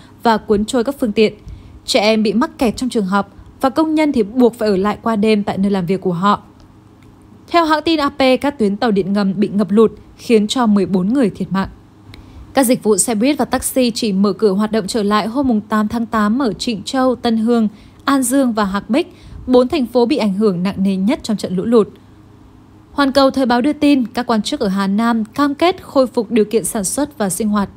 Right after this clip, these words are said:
cơ bản ở các khu vực bị ảnh hưởng bởi lũ lụt về mức trước thiên tai trong vòng một năm.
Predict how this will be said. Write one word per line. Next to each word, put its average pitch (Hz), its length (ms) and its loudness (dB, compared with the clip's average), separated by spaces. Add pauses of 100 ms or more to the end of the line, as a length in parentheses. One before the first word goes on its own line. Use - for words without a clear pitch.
cơ 285 140 2
bản 226 240 2 (360)
ở 240 140 4
các 277 160 -2
khu 294 180 -2
vực 208 160 -2
bị 214 120 0
ảnh 190 240 -2
hưởng 190 240 0
bởi 180 100 -2
lũ 190 100 -2
lụt 254 260 2 (320)
về 262 160 4
mức 311 300 -2
trước 392 220 -4
thiên 277 180 0
tai 254 220 0
trong 240 180 -6
vòng 190 120 -2
một 180 140 -6
năm. 214 240 4